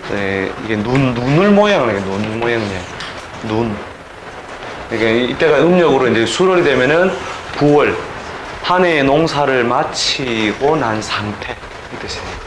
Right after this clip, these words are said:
그 다음에 해월은 뭐냐면 이제 첫눈 오는데 첫눈이 어떻게 생겼더라고, 예. 오늘 뭐 백설표 많이 나오네. 육각형. 예,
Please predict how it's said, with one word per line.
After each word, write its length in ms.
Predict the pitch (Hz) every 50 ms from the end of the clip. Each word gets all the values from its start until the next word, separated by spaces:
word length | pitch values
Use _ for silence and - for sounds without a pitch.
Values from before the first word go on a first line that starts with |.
| - - - - - - - - - - - - - - - -
그 80 | 127
다음에 440 | 123 127 123 120 135 151 170 180 180 -
해월은 320 | - 120 123 135 143 147 139
뭐냐면 400 | 120 117 120 120 127 139 139 127
이제 220 | 113 110 107 131 -
첫눈 640 | - - 180 185 185 185 185 185 185 185 190 185 185 - - - - - - - - - - - - - - - - -
오는데 560 | 123 127 131 131 131 131 147 151 160 156 151
첫눈이 600 | - - 165 156 160 165 165 160 160 151 151 123
어떻게 200 | 107 - 117 113
생겼더라고, 640 | 117 139 139 139 139 143 139 135 131 - - 123 110
예. 140 | 98 90 85 - - - - - - - - - - - - - - - - - - - - - - - -
오늘 180 | 120 127 127 120
뭐 140 | 110 104 98 -
백설표 480 | 139 143 143 - 165 160 156 - 143
많이 240 | 113 101 101 110 113
나오네. 260 | 117 113 120 120 113 107 98 95 92 87 - - - - - - - - - - - - - - - - - - - - - - - - - - - - - - - - - - - - - - - - - - - - - - - - - - - - - - 117
육각형. 500 | 117 - 123 120 113 - - 113 104
예, 60 | 107